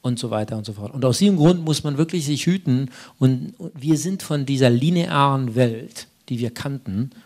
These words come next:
wo alles so stufenmäßig kann, diese Schlüsseltechnologien, nicht nur, dass jetzt China die besitzt, und das ist ihr perfektes Recht, aber das kann in vielen Industrien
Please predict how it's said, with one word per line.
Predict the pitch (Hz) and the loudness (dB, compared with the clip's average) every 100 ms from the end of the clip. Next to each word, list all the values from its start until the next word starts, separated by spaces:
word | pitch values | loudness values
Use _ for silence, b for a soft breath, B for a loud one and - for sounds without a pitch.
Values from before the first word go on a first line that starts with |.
| _ | _
wo | - | -4
alles | 120 131 127 - | 2 4 4 4
so | 123 113 | 4 4
stufenmäßig | - 180 165 120 98 - _ _ - 117 117 113 107 | 0 -4 -4 -8 -10 -12 _ _ -4 -2 -2 -4 -6
kann, | 127 123 B B | -6 -8 B B
diese | 160 196 | -4 -2
Schlüsseltechnologien, | 180 - 180 143 - 117 117 101 104 107 104 B B | 0 0 0 0 -2 -4 -4 -2 -2 -4 -6 B B
nicht | 139 151 175 | 2 2 4
nur, | 151 | 4
dass | 117 - | 2 -2
jetzt | 110 - | -6 -4
China | - 208 190 | -2 0 0
die | 113 | -2
besitzt, | 98 92 175 - - | -4 -4 -4 -6 -8
und | 113 104 | -10 -8
das | 101 | -8
ist | 95 - - - b b b b - | -8 -8 -10 -12 b b b b -10
ihr | 107 | -4
perfektes | - - 131 - 101 - | -2 -2 -6 -4 -6 -2
Recht, | 175 - - | -2 -4 -10
aber | - 107 110 | -10 -8 -6
das | 107 - | -6 -4
kann | - 151 185 190 B B B B _ | -4 -2 0 -2 B B B B _
in | 143 | -4
vielen | 117 - 214 196 | -2 -2 -2 -2
Industrien | 147 135 127 - 131 147 165 165 | -2 0 0 2 4 4 4 -2